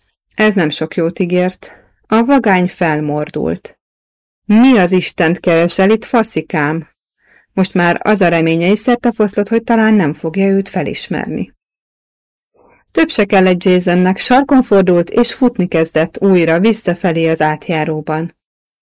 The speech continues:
Sajnos bőrtalpú cipője nem vehette föl a versenyt a Gorilla Nike sportcipőjével. „Te szemét, perverz alak!”, üvöltötte a férfi, és elkapta Jasont. Jason balra hajolva kibújt a fogásból, és megragadta a pasas combját, hogy kirántsa alóla a lábát.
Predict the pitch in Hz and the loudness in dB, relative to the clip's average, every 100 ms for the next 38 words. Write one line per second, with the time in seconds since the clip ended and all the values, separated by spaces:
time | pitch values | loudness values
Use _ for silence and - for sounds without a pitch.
0 | _ - - 233 226 226 220 269 240 - | _ -6 0 2 2 2 2 2 2 0
1 | 165 165 180 - 196 190 196 208 233 196 | -2 0 -4 -2 -2 2 2 4 2 2
2 | 170 170 - 175 175 175 170 170 175 - | 0 -2 -2 -2 0 0 2 0 0 0
3 | 208 220 - 233 220 208 175 165 170 175 | 0 0 0 -2 2 2 2 -2 -2 -2
4 | 165 143 - 156 - 160 - 160 - 170 | -2 -2 -6 -8 -4 -4 -4 -6 0 0
5 | 165 165 175 175 - _ _ _ _ _ | 2 0 0 -2 -6 _ _ _ _ _
6 | _ _ - 208 190 - 196 190 180 175 | _ _ 0 2 0 0 2 4 2 0
7 | 151 147 170 175 170 170 165 165 - - | 0 2 2 0 2 2 0 -2 -8 -6
8 | 175 170 165 170 165 180 175 180 175 - | -2 -2 0 -2 0 -2 0 0 0 0
9 | 180 165 - 254 - 160 151 151 - 160 | -2 -2 0 0 2 -2 -4 -10 -6 -6
10 | - 160 180 175 185 - - _ _ _ | -4 -4 -4 -6 -6 -8 -20 _ _ _
11 | _ _ _ _ _ - 247 294 294 254 | _ _ _ _ _ -2 2 2 4 4
12 | 226 240 247 226 214 208 196 196 196 247 | 4 4 4 4 4 4 4 2 2 0
13 | 190 180 170 185 180 180 190 - 220 220 | 2 2 0 0 0 2 2 2 2 2
14 | 214 240 220 202 165 175 - 190 185 190 | 2 2 2 2 0 -2 -2 -2 0 0
15 | 190 - 170 - 175 170 165 170 185 196 | -2 -2 -6 -4 -4 0 0 0 0 -2
16 | - 262 170 175 - 190 208 202 202 190 | 0 0 0 -2 0 2 2 2 2 2
17 | 160 151 156 160 - - | 0 -4 -6 -8 -10 -16